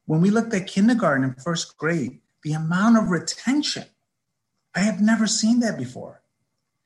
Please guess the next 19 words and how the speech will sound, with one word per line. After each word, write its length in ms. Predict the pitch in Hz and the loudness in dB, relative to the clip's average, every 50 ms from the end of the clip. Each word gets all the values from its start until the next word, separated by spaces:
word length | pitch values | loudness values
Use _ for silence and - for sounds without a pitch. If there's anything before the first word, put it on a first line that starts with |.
| _ _ - | _ _ -2
And 120 | 170 165 | -2 0
so 120 | - 185 | 0 0
for 200 | 175 - - 175 | -2 -2 -2 0
me, 380 | 170 175 190 214 226 220 180 160 | 0 2 4 4 2 2 2 0
it, 40 | 156 | -2
it 160 | 170 165 160 | -4 -4 -4
was, 240 | 160 165 156 - - | -4 -4 -4 -4 -6
it 60 | 165 | -6
was 260 | 156 160 156 147 151 | -6 -6 -6 -6 -8
almost, 340 | 139 147 180 208 214 - - | -4 -2 0 0 0 0 -2
it 60 | 170 147 | -4 -4
was 280 | 151 151 147 - - _ - | -4 -6 -6 -10 -14 _ -10
designed. 760 | 160 156 147 135 151 160 175 208 233 247 254 220 143 117 110 | -8 -6 -4 -4 -4 -4 -2 0 0 0 0 0 0 0 -2
The 60 | 113 | -4
system 400 | - - 190 180 - 214 196 185 | -6 -6 -6 -4 -2 -2 -2 -2
was 140 | 165 151 170 | -2 -2 -2
almost 280 | 170 165 160 147 - | -4 -4 -4 -6 -8
being 240 | - 156 147 143 131 | -8 -6 -6 -4 -6
built 640 | 117 - - 151 175 202 202 151 117 113 117 117 | -8 -8 -6 -4 -2 -2 -2 -2 -2 -4 -6 -8